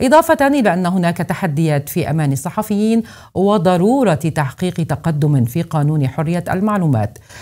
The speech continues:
وبين أن هناك جهود لمكافحة الفساد وتمويل الأحزاب، ولكن لم تحقق تقدما كبيرا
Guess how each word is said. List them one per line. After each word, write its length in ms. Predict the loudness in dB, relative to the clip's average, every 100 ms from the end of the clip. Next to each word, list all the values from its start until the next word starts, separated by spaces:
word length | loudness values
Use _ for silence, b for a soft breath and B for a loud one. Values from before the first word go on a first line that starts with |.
| B B
وبين 680 | 2 2 2 2 2 2 2
أن 280 | 2 2 2
هناك 380 | 2 0 2
جهود 640 | 0 2 0 0 0 0 -2
لمكافحة 800 | 0 0 0 0 -2 -2 -4 -2
الفساد 640 | -4 -2 -2 2 2 2 B B B
وتمويل 680 | 0 0 2 2 2 2 2
الأحزاب، 640 | 2 2 0 0 0 0 0
ولكن 600 | 0 2 2 2 2 0 B B B
لم 400 | 0 4 4 4
تحقق 600 | 2 -2 0 -2 -2 -4
تقدما 840 | -4 -2 -2 0 -2 0 0 0 -2
كبيرا 600 | 0 0 2 2 2 2